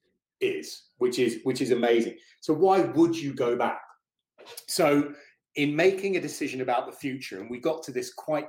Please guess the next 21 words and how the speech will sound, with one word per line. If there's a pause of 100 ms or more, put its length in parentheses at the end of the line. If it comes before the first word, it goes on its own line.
quickly, (480)
we
decided, (260)
no,
we're
gonna
put
our,
our (160)
flag
in
the
ground (540)
and
say
that
we
are (140)
forever
now
forth